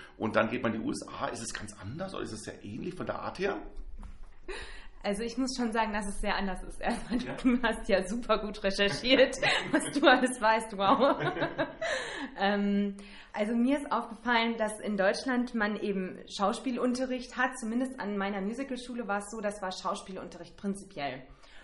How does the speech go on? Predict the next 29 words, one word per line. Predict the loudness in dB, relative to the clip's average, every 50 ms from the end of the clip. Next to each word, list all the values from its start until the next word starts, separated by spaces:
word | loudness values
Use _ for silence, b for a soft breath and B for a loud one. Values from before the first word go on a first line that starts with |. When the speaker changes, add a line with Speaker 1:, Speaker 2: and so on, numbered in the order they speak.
| B B B B B
Speaker 2:
Und | -4 -2 -2 -2 -2 -4 -8 -12 -14 -6
dann | -4 -2 0 0
bin | 0 0
ich | 0 -2 -2
nach | -4 -4 -4
L | -6 -6 -4
A | -2 -2 -2 -2
gegangen | -2 -2 0 0 0 0 -2 -2
und | -4 -6 -6
die | -4 -4 -2
haben | -2 0 0
dann | -2 -2 -2
erstmal | -2 -2 -4 -4 -4 -4 -4 -2 -2
nach | 0 -2 -2 -4 -6 -10 -12
verschiedenen | -8 -6 -6 -6 -6 -6 -6 -4 -4 -2 -2 -2 0 0 0 0 -2 -4 -6 -8 -10
Techniken | -4 -2 -2 -2 -2 -2 -4 -4 -4 -4 -8 -8
aufgeteilt. | -4 -2 -2 -2 -4 -6 -12 -12 -6 -2 -2 -2 -2 -2 -2
Möchte | -4 -4 -4 -4 -6
ich | -8 -8 -8
jetzt | -10 -10 -4 -2
Meisner | 0 0 0 -2 -4 -4 -4
lernen? | -2 0 0 0 -2 -4 -6
Möchte | -6 -8 -8 -8 -10 -10
ich, | -10 -10 -12 B B B B B B B B
äh, | -4 -4
Stella | -2 0 0 0 2 2 4
Adler | 4 2 2 2 2 0 0 0 0
lernen? | 0 0 0 0 0 -2 -4 -8 -6 -4
Also | -4 -4 -2 -2 -4 -4 -6